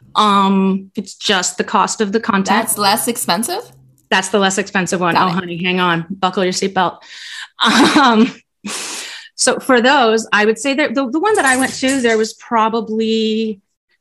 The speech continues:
Speaker 1: in the ballpark of just under two hundred people. Keep in mind, that was a lot of people from the Los Angeles and the Orange County studios, which means that airfare was not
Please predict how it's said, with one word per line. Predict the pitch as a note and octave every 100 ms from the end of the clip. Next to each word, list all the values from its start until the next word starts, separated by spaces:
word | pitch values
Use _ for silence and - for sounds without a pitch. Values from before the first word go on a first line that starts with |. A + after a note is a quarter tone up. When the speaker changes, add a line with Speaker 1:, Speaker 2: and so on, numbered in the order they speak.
| _ _ _ _ _ _ _ _
Speaker 1:
in | D#4+ F#4+
the | G4
ballpark | A#3 G3+ G#3 B3+ C4+
of | C4+
just | A#3+ C4
under | C4 B3+
two | C4+ C#4
hundred | C4+ B3+ A#3+
people. | C#4 C4+ D#4
Keep | D4+ B3 A#3
in | G#3+
mind, | G#3+ G#3+
that | G#3
was | G#3 G3
a |
lot | F#3 F3+ F3+
of | F#3 F#3+
people | G#3 G3+
from | F#3+ F#3+
the | F3
Los | F3+ F3
Angeles | F#3 F3+ F3+ F3 F3
and | F3
the |
Orange | E3+ E3+ E3
County | - E3+ F#3
studios, | G3 - A3+ B3+ B3+
which | G#3 -
means | F3+
that | D#3+ D#3
airfare | E3 F3+ E3
was | D#3
not | D3+ C#3 C#3+